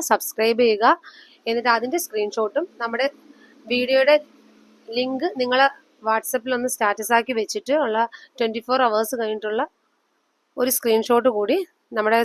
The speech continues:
സ്ക്രീനിൽ കാണുന്ന WhatsApp നമ്പറിൽ ഒന്ന് അയച്ചു തരിക. ഗിവ് അവേയിൽ പങ്കെടുക്കുക. ഓക്കെ, അപ്പോൾ നെ-, നമുക്ക് ഐറ്റം ഒന്ന് കണ്ടിട്ട് വരാം. ഇത്, ഇതാണ് കേട്ടോ ഇന്ന് കൊണ്ടുവന്നിട്ടുള്ളത്.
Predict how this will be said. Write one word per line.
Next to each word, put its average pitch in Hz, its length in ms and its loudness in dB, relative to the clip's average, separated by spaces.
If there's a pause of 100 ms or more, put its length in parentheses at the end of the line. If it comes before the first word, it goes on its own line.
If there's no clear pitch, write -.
സ്ക്രീനിൽ 214 380 0
കാണുന്ന 220 280 4
WhatsApp 202 360 2
നമ്പറിൽ 208 300 2
ഒന്ന് 214 140 2
അയച്ചു 180 280 -4
തരിക. 185 200 0 (1160)
ഗിവ് 269 200 4
അവേയിൽ 220 280 2
പങ്കെടുക്കുക. 185 420 0 (560)
ഓക്കെ, 233 220 0 (720)
അപ്പോൾ 240 220 -4
നെ-, 214 120 -4 (160)
നമുക്ക് 233 280 -2 (440)
ഐറ്റം 214 260 0
ഒന്ന് 196 180 2
കണ്ടിട്ട് 180 280 -4
വരാം. 180 160 -8 (1400)
ഇത്, 254 160 6 (960)
ഇതാണ് 240 280 6
കേട്ടോ 208 180 6 (260)
ഇന്ന് 226 200 0
കൊണ്ടുവന്നിട്ടുള്ളത്. 214 640 2